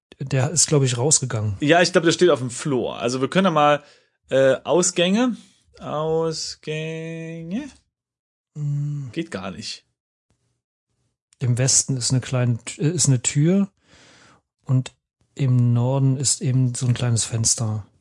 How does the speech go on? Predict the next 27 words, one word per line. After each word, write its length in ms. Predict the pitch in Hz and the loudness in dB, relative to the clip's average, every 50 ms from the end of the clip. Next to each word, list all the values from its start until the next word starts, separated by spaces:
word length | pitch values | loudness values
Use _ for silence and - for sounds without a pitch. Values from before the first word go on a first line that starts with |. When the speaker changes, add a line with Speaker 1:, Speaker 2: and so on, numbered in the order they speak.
| _ _ _ - | _ _ _ -6
Speaker 2:
Okay, 260 | 131 - - - - - - - - - _ _ | -4 -4 -4 -8 -10 -12 -20 -20 -20 -20 _ _
dann, 260 | - 120 123 127 131 - - | 2 4 4 2 2 -2 -2
äh, 160 | - 123 117 | 2 2 2
müssen 240 | 117 123 123 117 120 | 2 0 -4 -4 -4
wir 40 | 113 | -6
nach 120 | 104 98 | -6 -6
Westen 380 | - 98 - - - - - - | -8 -10 -10 -10 -10 -12 -14 -20
gehen. 140 | - - - - _ - - | -20 -20 -20 -20 _ -20 -12
Speaker 1:
Es 260 | - - - - - | -8 -8 -8 -8 -10
riecht 460 | - 120 117 - - - - - - | -14 -16 -16 -14 -14 -14 -14 -14 -14
nach 240 | 135 127 117 104 - | -16 -16 -16 -16 -18
Staub. 540 | - - - - - - - _ _ _ _ _ _ - - _ _ _ _ _ _ _ _ _ _ _ _ _ _ _ _ _ _ _ _ _ _ _ _ _ _ _ _ _ _ _ _ _ _ _ _ _ _ _ _ _ - _ _ _ _ _ _ _ _ _ _ _ _ _ _ _ _ _ | -18 -18 -18 -18 -18 -20 -20 _ _ _ _ _ _ -20 -20 _ _ _ _ _ _ _ _ _ _ _ _ _ _ _ _ _ _ _ _ _ _ _ _ _ _ _ _ _ _ _ _ _ _ _ _ _ _ _ _ _ -20 _ _ _ _ _ _ _ _ _ _ _ _ _ _ _ _ _
Speaker 2:
Genau. 360 | - 139 123 110 101 92 95 - - - - - | 0 2 2 2 0 -6 -8 -14 -18 -20 -14 -4
So, 220 | - - 151 139 | 0 4 4 6
jetzt 140 | 127 123 113 | 4 4 2
sind 100 | 160 165 | 2 2
wir 80 | 165 | 2
auf 80 | 147 - | 2 0
der 100 | - 135 | -2 -2
Galerie. 960 | 120 123 117 117 117 113 110 98 110 110 113 123 131 147 165 202 240 285 294 - - - - - - | 0 0 0 0 0 -2 -4 -4 -6 -8 -6 -6 -6 -6 -4 -4 -4 -6 -8 -12 -16 -20 -20 -8 -2
Ah, 140 | - 196 226 | 2 2 4
genau. 320 | 196 190 165 127 117 113 | 4 4 4 4 4 2
Und 100 | 113 117 | 2 0
hier 260 | - - 208 226 214 160 | -2 2 2 4 6 6
ist 300 | 202 185 180 - - - | 6 4 4 2 0 4
Alan 440 | 143 156 156 165 156 156 151 143 127 | 4 6 8 6 6 4 2 -2 0
Jameson. 640 | 117 120 113 110 110 110 104 - - - - - | 2 4 4 4 4 2 0 -4 -6 -10 -12 -16